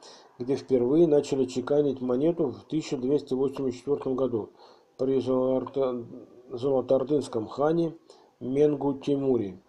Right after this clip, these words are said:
На улице Красноармейской находятся руины мечети тринадцатого века, построенной султаном Египта Бейбарсом, уроженцем Крыма. В древности стены были,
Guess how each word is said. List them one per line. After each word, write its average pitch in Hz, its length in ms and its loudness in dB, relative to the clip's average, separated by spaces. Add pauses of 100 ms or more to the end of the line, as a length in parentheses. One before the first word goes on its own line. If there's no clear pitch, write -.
(760)
На 135 140 0
улице 180 340 6
Красноармейской 139 800 0
находятся 151 580 0
руины 143 360 2
мечети 135 400 -2
тринадцатого 135 520 0
века, 151 260 2
построенной 147 600 2
султаном 143 440 0
Египта 127 500 -2
Бейбарсом, 135 920 2 (480)
уроженцем 131 580 0
Крыма. 120 440 -2 (680)
В 117 140 -10
древности 160 480 4
стены 151 380 4
были, 135 580 4